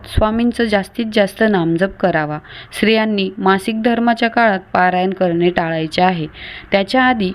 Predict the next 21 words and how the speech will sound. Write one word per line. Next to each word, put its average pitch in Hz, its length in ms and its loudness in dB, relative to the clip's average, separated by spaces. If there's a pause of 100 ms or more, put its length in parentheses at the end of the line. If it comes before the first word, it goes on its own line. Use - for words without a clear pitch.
किंवा 202 240 2
नंतर 233 440 2
पारायणाला 180 720 2
सुरुवात 190 380 2 (120)
करावी. 202 380 2 (360)
जर 214 240 4 (120)
कदाचित 214 500 0 (160)
असे 208 280 2
झाले 214 360 2 (200)
की 196 100 -4
चा-, 190 280 0
पारायण 196 480 0
चालू 262 300 2
असताना 240 520 0
मासिक 180 400 0 (120)
पाळी 208 240 2
सुरू 202 300 2
झाली 208 340 0 (400)
तर 214 200 2
पारायण 196 560 2
थांबवायचे. 190 680 0